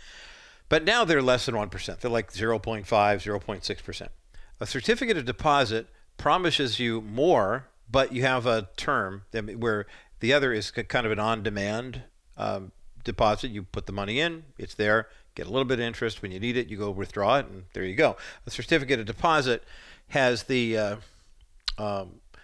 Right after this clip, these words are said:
the, the, the capability to earn more in interest, but you also have to leave it in there longer, a year, two years, three years, four years, whatever. One of the things about the C D alternative that Dennis Wilson offers is it offers long-term care for seniors.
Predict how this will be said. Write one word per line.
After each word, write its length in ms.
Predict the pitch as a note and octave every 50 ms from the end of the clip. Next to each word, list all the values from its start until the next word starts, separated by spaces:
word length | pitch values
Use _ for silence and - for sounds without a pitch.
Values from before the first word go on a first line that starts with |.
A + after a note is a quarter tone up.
| - - _ _ _ -
the, 200 | B2+ A2+ A2+ G#2+
the, 180 | A#2 A#2+ A#2+
the 300 | G#2 - A#2 G#2+ G#2+ G2 - - - -
capability 640 | - D#3 D3 B2+ C3 G#2+ - C#3 C#3+ C#3+ B2+ B2 A2+
to 100 | G#2+ - -
earn 280 | B2 C3+ C#3+ D3+ C#3+ C3
more 200 | B2+ A#2+ A2+ G#2+
in 100 | A2 B2
interest, 460 | E3 G#3+ A3+ - C#3+ B2+ A#2 - -
but 140 | - C#3 C3
you 140 | C3+ C#3+ C#3+
also 200 | C3+ B2+ - C3+
have 80 | - -
to 60 | B2
leave 220 | A#2 A#2+ A#2 A2+
it 80 | A#2 A#2
in 80 | B2
there 140 | A#2+ G#2+ G2
longer, 400 | F#2 F2 D#2+ D#2+ D#2+ D#2+ E2 F2
a 40 | F#2
year, 280 | G2 A2+ A#2 A2+ A2+ G#2
two 140 | - A#2
years, 200 | G2+ F#2 G2+ F#2+
three 160 | - - - F2
years, 160 | E2 E2+ F#2
four 220 | - - E2 -
years, 160 | - - -
whatever. 260 | - G2 G#2 G2 D#2+ - - - - _ _ _ - - - - - - - - - - - _ _ _ _ _ _ - - _ _
One 160 | - C#3+ G#3
of 60 | A#3+
the 60 | G#3
things 200 | - G#3+ F#3+ D#3
about 320 | D#3+ C3+ C#3+ C#3 C3 G#2 G2+
the 60 | A#2+
C 200 | - - D#3 C#3
D 140 | B2 B2 A#2+
alternative 460 | A2 G#2 - - C3+ A#2+ A#2 A2+ F#2+
that 100 | G2 G2
Dennis 300 | - A#2+ G#2 G2+ - -
Wilson 320 | E3 G#3+ A#3 - F3 B2
offers 400 | G#2 F#2+ F#2 - - G#2 G2 -
is 180 | - C3 A2 -
it 80 | B2 G#2
offers 400 | B2 D3 D#3+ - D#3 A#2 - A#2
long-term 720 | A#2 A#2+ C3+ C#3+ C#3 A#2+ - - - D#3+ D#3 D#3+ D#3 -
care 480 | - - G#2+ F#2 E2+ E2+ E2+ F#2+ - -
for 140 | - A2
seniors. 560 | G2+ - D3 C#3+ A#2 E2+ D#2 - - - -